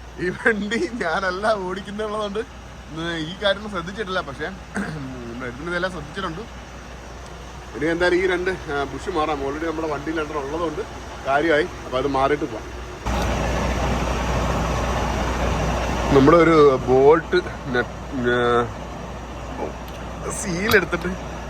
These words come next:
ഇങ്ങനെ തള്ളിക്കഴിഞ്ഞാൽ അത് ഇളകി വരും, അകത്തൂടെ കയറ്റിയിട്ട്. വരുന്നില്ലേ? വരുവായിരിക്കും, വരണം,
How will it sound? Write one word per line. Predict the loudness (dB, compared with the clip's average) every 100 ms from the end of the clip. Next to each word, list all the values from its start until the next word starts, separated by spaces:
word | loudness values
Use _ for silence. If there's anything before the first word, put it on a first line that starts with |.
| -4
ഇങ്ങനെ | 2 4
തള്ളിക്കഴിഞ്ഞാൽ | 4 2 2 2 4 4
അത് | 4
ഇളകി | 2
വരും, | 2 -2 -4 -8 -8 -2
അകത്തൂടെ | 0 2 2
കയറ്റിയിട്ട്. | 0 -2 -6 -8 -10 -10 -10 -10 -10 -10 -8 -8 -8 -8 -4
വരുന്നില്ലേ? | -2 0 0 -2 -6 -8 -8 -8 -8 -8 -8 -8 -8 -8 -6 -2
വരുവായിരിക്കും, | -2 2 4 6 6 4 -2 -4 -6 -2 2
വരണം, | 2 2 -2